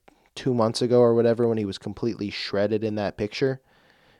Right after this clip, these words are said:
that was, you know, circulating around the M M A world. I don't know what's going on. And Nick Diaz is gonna be like, "Oh, I was injured," or, "Oh, whatever." But, like, there's more to this story that we don't know. I know there is.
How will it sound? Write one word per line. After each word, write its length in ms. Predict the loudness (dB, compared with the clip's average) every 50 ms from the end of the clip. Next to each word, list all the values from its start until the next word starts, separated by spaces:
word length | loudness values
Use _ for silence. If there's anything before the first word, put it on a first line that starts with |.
| _ _ -6
that 160 | -4 -2 -2
was, 180 | -2 -4 -8 -10
you 160 | -8 -8 -6
know, 140 | -4 -6 -6
circulating 720 | -6 -6 -2 0 0 0 0 -2 -2 0 0 0 -2 -2
around 240 | -4 -4 -4 -4 -4
the 160 | -6 -6 -8 _ -6
M 160 | -4 -2 -2
M 140 | -2 0 2
A 120 | 2 2
world. 380 | 2 4 4 4 4 2 0 -2 -4
I 100 | -2 2
don't 140 | 4 4 4
know 80 | 4 4
what's 240 | 4 2 2 2
going 280 | 4 6 6 6 6 4
on. 300 | 2 2 2 2 0 -2 _ _ _ _ _ _ _ -20 -20 -20 -20 -20 _ -2
And 240 | 0 2 2 2 2
Nick 220 | 2 0 0 0 2
Diaz 340 | 6 6 8 8 6 4
is 140 | 0 -6 -4
gonna 100 | -2 -2
be 80 | 2 2
like, 160 | 2 6 6
"Oh, 180 | 8 8 8 8
I 100 | 8 6
was 180 | 4 0 -2
injured," 500 | -2 -2 -2 0 2 2 4 4 4 2
or, 320 | 0 0 0 0 0 -2 -4 -6 -2 0
"Oh, 320 | 4 4 6 6 6 4
whatever." 560 | 2 2 2 2 4 4 4 4 2 2 -2
But, 220 | -2 0 -2 0 0
like, 320 | 0 -2 -4 -8 -14 -20 _ _ _ _ _ _ _ _ _ _ _ _ _ _ 0
there's 280 | 4 4 4 4 2
more 300 | 0 6 8 8 8 8
to 80 | 6 4
this 160 | 0 -2 -4
story 340 | -4 -2 0 2 4 4 4
that 140 | 2 0 0
we 140 | 0 -2 -2
don't 320 | 0 0 0 0 0 0
know. 220 | -2 -2 -2 -2 -4
I 100 | -6 -8
know 520 | -10 -8 -8 -6 -2 0 2 2 2 2
there 180 | 0 0 -4 -4
is. 340 | -6 -10 -14 -18 -20 -20